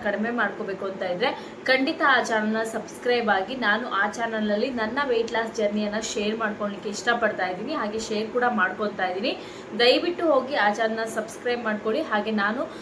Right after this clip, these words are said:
ಅದರಲ್ಲಿ ನಿಮಗೆ, ಆ, ವಿಡಿಯೋನ ಶೇರ್ ಮಾಡ್ಕೊತೀನಿ. ತಪ್ಪದೆ ಹೋಗಿ ಸಬ್ಸ್ಕ್ರೈಬ್ ಆಗಿ ಅಂತ ಕೇಳ್ಕೊತೀನಿ ಸ್ನೇಹಿತರೆ.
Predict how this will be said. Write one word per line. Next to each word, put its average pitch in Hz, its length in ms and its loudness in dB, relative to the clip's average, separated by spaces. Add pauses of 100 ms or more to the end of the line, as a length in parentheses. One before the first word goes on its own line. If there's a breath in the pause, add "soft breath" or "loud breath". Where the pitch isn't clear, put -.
(120)
ಅದರಲ್ಲಿ 302 520 4
ನಿಮಗೆ, 233 320 0
ಆ, 214 260 2 (240)
ವಿಡಿಯೋನ 262 340 2
ಶೇರ್ 226 440 2
ಮಾಡ್ಕೊತೀನಿ. 190 580 0
ತಪ್ಪದೆ - 380 -2
ಹೋಗಿ 247 280 2
ಸಬ್ಸ್ಕ್ರೈಬ್ 214 560 -2
ಆಗಿ 190 220 -4
ಅಂತ 196 140 -6
ಕೇಳ್ಕೊತೀನಿ 190 500 -4 (180)
ಸ್ನೇಹಿತರೆ. 185 640 -2